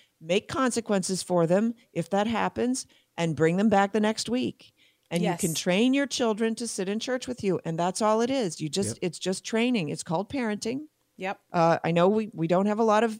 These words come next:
Speaker 1: uh, and, and by the way, we have an enormous parenting crisis in the United States. And I'm not talking about single parent homes, although of course they figure into that. But the parenting crisis that we have is that we are now a nation of kids who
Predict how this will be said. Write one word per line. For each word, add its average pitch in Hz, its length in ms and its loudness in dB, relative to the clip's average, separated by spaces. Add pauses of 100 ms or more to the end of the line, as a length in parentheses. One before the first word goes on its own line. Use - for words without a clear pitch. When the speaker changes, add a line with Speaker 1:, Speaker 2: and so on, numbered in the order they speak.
(140)
Speaker 1:
uh, 190 180 0
and, 214 220 0
and 214 140 2
by 233 180 2
the 277 80 0
way, 226 120 4
we 254 140 0
have 233 120 2
an 185 120 -2
enormous 165 520 0
parenting 143 500 -4
crisis - 600 -4 (220)
in 165 120 2
the 165 80 2
United 143 320 2
States. 143 280 -2
And 180 80 -2
I'm 190 140 2
not 202 220 2
talking 165 260 -2
about 156 240 0
single 156 280 -4
parent 151 340 -4
homes, 139 260 -4
although 143 320 0 (280)
of 147 160 -2
course 202 340 2
they - 140 0
figure 156 400 -2
into 156 500 -2
that. 127 300 -4 (340)
But 175 140 -8
the 190 60 -2
parenting 240 460 -2
crisis 170 380 -2
that 156 140 -4
we 156 120 -4
have 190 300 -2
is 165 120 -6
that 160 140 -4 (300)
we 190 120 2
are 196 80 4
now 175 200 4
a 160 40 2
nation 165 400 0
of 151 180 -4
kids 165 280 -2
who 156 160 -4